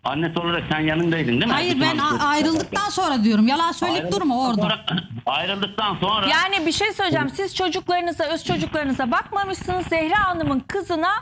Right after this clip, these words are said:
Speaker 2: Evet.
Speaker 3: e, para harcamışsınız, dükkan açmışsınız.
Speaker 2: Evet.
Speaker 1: Değil mi? Öyle mi?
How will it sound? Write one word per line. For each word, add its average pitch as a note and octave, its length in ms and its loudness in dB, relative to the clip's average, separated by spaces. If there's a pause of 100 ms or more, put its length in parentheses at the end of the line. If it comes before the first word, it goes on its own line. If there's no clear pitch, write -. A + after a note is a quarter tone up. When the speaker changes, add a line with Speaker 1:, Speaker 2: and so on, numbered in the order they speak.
(140)
Speaker 2:
Evet. A3+ 280 0
Speaker 3:
e, C#4+ 460 0
para G4+ 260 0
harcamışsınız, D#4 720 0
dükkan F4 360 0
açmışsınız. F3+ 680 2
Speaker 2:
Evet. A#3+ 440 0 (200)
Speaker 1:
Değil C4 120 4
mi? F3+ 180 0 (340)
Öyle G#3 180 -2
mi? F#2+ 220 -2